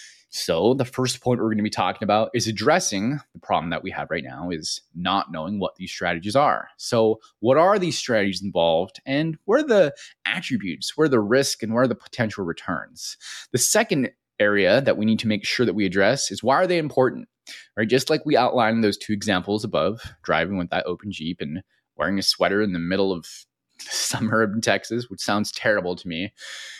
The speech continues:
As important it is to understand the types of strategies involved, we really want to understand what kind of returns we can expect to get from these strategies. And on the flip side, what are the risks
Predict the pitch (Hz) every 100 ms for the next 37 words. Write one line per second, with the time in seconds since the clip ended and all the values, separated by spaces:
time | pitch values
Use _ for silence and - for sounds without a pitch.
0 | - - - 143 139 151 180 165 160 202
1 | 151 147 - 147 139 123 139 127 117 -
2 | 123 110 98 113 110 165 117 113 123 -
3 | 113 107 117 151 165 165 156 147 127 127
4 | 123 - 113 107 104 117 - - 117 -
5 | 131 104 113 - - 135 131 113 95 -
6 | - 117 107 104 92 107 101 - 87 -
7 | - 80 65 67 60 - - 95 90 -
8 | 143 - 107 87 87 92 - 101 113 107
9 | 92 104 147 - - -